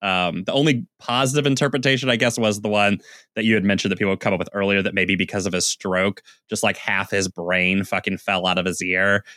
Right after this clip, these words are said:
and he thinks it's nineteen eighty-five still. But, uh,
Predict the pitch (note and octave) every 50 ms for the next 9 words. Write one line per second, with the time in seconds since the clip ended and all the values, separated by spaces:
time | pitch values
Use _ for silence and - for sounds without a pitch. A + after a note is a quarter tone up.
0 | _ _ - G2+ F#2 - - G#2 F#2+ - G#2+ F2+ - A2 G2+ F#2 F2+ - G2 F#2+
1 | F2+ F2+ F2+ F2 - G2 F2+ F2+ F#2+ G2+ G2+ - - - - A#2 A#2 A2+ A#2 A#2
2 | - _ _ - - - _ _ _ - A2 G2+ G2 - - G#2+ G2+ G2+ F#2 F2+
3 | F2 E2+ E2+ F2